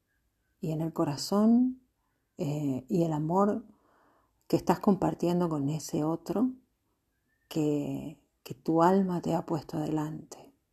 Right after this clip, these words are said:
¿eh? Y dar gracias porque nuestras almas nos hayan encontrado, ¿verdad? Para hacer este proceso y hacer este camino. ¿Mm? Yo doy las gracias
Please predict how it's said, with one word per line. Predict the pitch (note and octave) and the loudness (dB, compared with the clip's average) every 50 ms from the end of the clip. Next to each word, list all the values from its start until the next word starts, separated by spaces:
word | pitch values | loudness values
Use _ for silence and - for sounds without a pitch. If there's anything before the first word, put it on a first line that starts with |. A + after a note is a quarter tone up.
| _ _ | _ _
¿eh? | - F3+ F3+ G3+ - _ _ _ _ _ _ _ _ _ _ _ _ _ _ _ _ _ | -10 -8 -8 -8 -12 _ _ _ _ _ _ _ _ _ _ _ _ _ _ _ _ _
Y | - F#3 D#3+ | -2 0 4
dar | F3 F3+ F3 E3+ | 4 4 6 6
gracias | E3+ E3+ F#3 F#3 - - - G#3 F#3 | 6 6 6 4 4 2 -2 -2 -2
porque | - - - D#3 - - E3 | -2 -2 -4 -4 -2 -2 -4
nuestras | D#3+ D3+ D3 - E3 D3+ - - | -4 -4 -4 -4 -4 -2 0 2
almas | F3+ F#3 F3+ F3+ - | 2 2 2 0 0
nos | F3 D3 C3+ - | -2 -2 -2 -2
hayan | E3 D#3 D3+ E3 E3 D#3+ | -2 -2 0 0 0 0
encontrado, | D3+ D3 D3+ D3 - D3 C#3 C#3+ - D3+ - B2+ C3 B2+ C3 - - _ _ _ _ _ _ _ _ _ _ - | 0 0 -2 -2 -2 -4 -4 -4 -4 -4 -4 -2 -4 -6 -10 -12 -18 _ _ _ _ _ _ _ _ _ _ -8
¿verdad? | E3+ D3 D3 D#3+ D#3 E3 E3+ F3+ F3 _ _ _ _ _ | -8 -6 -4 -4 -4 -4 -4 -6 -10 _ _ _ _ _
Para | - D#3+ D3+ D3 | -4 -2 -2 -2
hacer | C#3+ C#3+ - D#3+ D#3 | -2 -2 -2 0 0
este | D#3 C3 - - - C#3+ C3+ C3 C#3 D#3 - _ _ _ | 0 -2 -4 -2 -2 0 0 -2 -4 -6 -12 _ _ _
proceso | - - E3 D3 - - - G#3+ G#3+ G#3 - - F3+ E3 E3 F#3+ - _ _ _ _ _ _ _ - | -4 -4 -4 -2 0 4 6 6 6 4 2 0 -2 -2 -2 -4 -8 _ _ _ _ _ _ _ -4
y | F3+ | -4
hacer | C#3 C#3 - - E3 | -4 -2 -2 -2 -2
este | D#3 C3+ - - - | -2 -2 -4 -6 -2
camino. | - C#3 C#3 D3 C#3 C3+ C3+ C#3 C#3 - - _ _ _ _ _ _ _ _ _ - - - - - - _ _ _ _ _ | 0 0 0 0 0 -4 -6 -10 -14 -16 -20 _ _ _ _ _ _ _ _ _ -20 -20 -20 -20 -20 -20 _ _ _ _ _
¿Mm? | F3 D#3 D#3+ F#3+ A3 - _ _ _ - - - - - _ _ _ | -8 -6 -6 -6 -8 -10 _ _ _ -20 -20 -20 -20 -20 _ _ _
Yo | - F#3 F3+ E3+ E3 | -2 2 4 4 4
doy | D#3+ E3 E3 E3 D#3+ | 4 2 2 2 2
las | D#3+ D3+ C#3 | 2 2 2
gracias | D3 E3+ F3+ F3 - - G#3 G3+ G#3 G#3 - - - | 4 4 4 4 4 4 4 4 4 4 -2 -8 -20